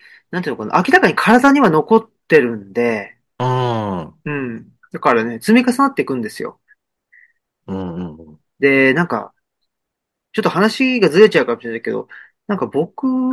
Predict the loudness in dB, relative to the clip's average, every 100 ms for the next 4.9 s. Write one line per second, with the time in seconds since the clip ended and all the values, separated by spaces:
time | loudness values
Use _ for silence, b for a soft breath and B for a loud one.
0 | 0 2 2 0 -2 -4 -4 -2 0 0
1 | -2 -8 -4 -2 -2 -2 -2 -4 -4 -4
2 | -2 -4 -4 -8 -8 _ _ _ _ 0
3 | 2 2 0 0 0 2 2 0 -6 -16
4 | _ _ _ -12 -10 -10 -14 -18 -20